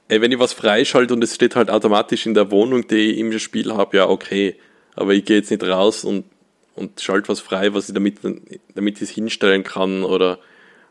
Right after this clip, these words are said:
baue jetzt einen neuen Raum dazu bei meiner Wohnung,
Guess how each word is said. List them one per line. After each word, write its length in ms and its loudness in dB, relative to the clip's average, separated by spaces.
baue 300 4
jetzt 180 -2
einen 120 -2
neuen 220 2
Raum 300 2
dazu 340 0
bei 120 0
meiner 320 0
Wohnung, 560 -2